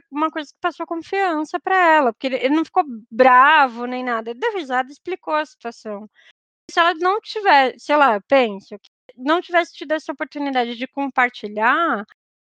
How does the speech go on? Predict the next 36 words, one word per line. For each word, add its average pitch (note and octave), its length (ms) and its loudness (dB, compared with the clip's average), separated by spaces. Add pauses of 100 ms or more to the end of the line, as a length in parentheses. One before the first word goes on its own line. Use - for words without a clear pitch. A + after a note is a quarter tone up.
(140)
ia G4+ 60 2
ficar F#4+ 200 0
com F4 60 0
aquilo E4+ 320 -2
pra F4 240 2
sempre F4 640 -2
na C#4+ 140 -2
cabeça, A#3 600 -2
uma D#4 160 -2
coisa C#4+ 240 -6
que - 80 -4
era D4 120 -2
pequena D4+ 400 -4
ia D#4 160 2
ficar E4+ 220 -4
grande, E4 600 -2
né? A3+ 380 -2 (680)
É, A3+ 540 4
então, E4+ 220 4
às E4+ 120 0
vezes, F4 140 -4
é G#4 60 0
importante, G#4 580 -6
sim, A#3+ 220 -6
virar B3 220 -4
e D#4 40 -4
falar: F#4 240 0
"Olha, D4+ 120 2
eu - 60 -8
tô E4 120 -2
com F4 180 -8
ciúmes, C#4+ 680 0
fiquei D#4 240 -4
com E4 160 -10
ciúmes E4+ 400 -6
mesmo. A#3 520 -6